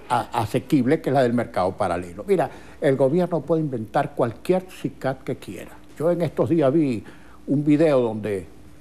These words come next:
eh, el difunto presidente Chávez decía que, que el, que no co-, recurrieran al mercado paralelo. Allá, tonto el que fuera al mercado paralelo, que era especulativo, porque el dólar permuta se iba a poner al par de cuatro treinta.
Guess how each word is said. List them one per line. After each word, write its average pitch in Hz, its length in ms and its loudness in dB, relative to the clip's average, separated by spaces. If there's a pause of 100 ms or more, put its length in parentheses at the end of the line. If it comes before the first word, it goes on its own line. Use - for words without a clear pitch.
(400)
eh, 98 300 -10 (240)
el 110 140 -4
difunto 175 420 -2
presidente 147 500 -2
Chávez 139 300 0
decía 123 400 2 (920)
que, 107 380 0
que 104 200 -4
el, 113 200 -6 (400)
que 123 140 4
no 175 160 2
co-, 208 100 0
recurrieran 180 600 2
al 165 120 2
mercado 165 400 2
paralelo. 135 400 2
Allá, 123 220 -4 (180)
tonto 220 440 2
el 160 100 -4
que 139 120 -4
fuera 156 220 0
al 175 60 -2
mercado 156 420 0
paralelo, 139 460 -2
que 156 80 -6
era 156 80 0
especulativo, 175 720 0
porque 123 420 -4
el 131 180 2
dólar 165 380 2
permuta 160 500 -2
se 139 120 -2
iba 151 140 2
a 170 100 -4
poner 143 260 2
al 131 140 0
par 185 520 0
de 143 120 -6
cuatro 123 400 -2
treinta. - 420 -12